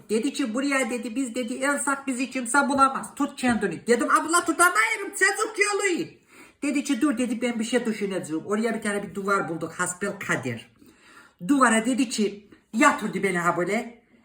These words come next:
Ayaklarımı da tikti duvara karşı. Çocuk doğrudan baş gösterdi. Doğdu doğacak. Dedi ki, "Dur," dedi.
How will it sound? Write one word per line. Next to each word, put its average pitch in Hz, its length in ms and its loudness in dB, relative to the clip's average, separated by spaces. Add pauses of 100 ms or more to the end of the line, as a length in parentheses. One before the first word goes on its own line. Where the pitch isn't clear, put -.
(120)
Ayaklarımı 233 600 4
da 202 140 -2
tikti 226 320 -4
duvara 190 340 2
karşı. 190 540 0 (480)
Çocuk 294 400 2
doğrudan 339 500 6
baş 311 220 6
gösterdi. 262 580 2
Doğdu 311 400 6
doğacak. 269 540 4 (440)
Dedi 320 260 6
ki, 247 220 0
"Dur," 320 200 8
dedi. 208 420 0